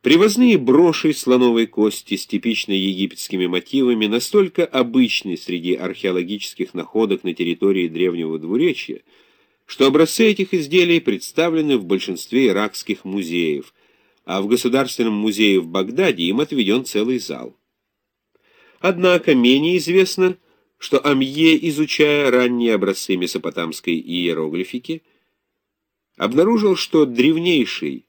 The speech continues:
доклинописный знак – для понятия судна был тождествен египетскому иероглифу, обозначающему понятие «морской».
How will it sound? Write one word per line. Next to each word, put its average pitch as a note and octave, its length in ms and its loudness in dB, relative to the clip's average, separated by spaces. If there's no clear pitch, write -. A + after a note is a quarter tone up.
доклинописный G2 960 -2
знак – F#2 580 -4
для F2+ 200 -4
понятия E2 520 -4
судна A2+ 540 -8
был F#3+ 380 2
тождествен F3 920 0
египетскому D3+ 840 -4
иероглифу, D3+ 880 2
обозначающему A#2+ 1040 -2
понятие A2+ 540 -2
«морской». G2 800 -2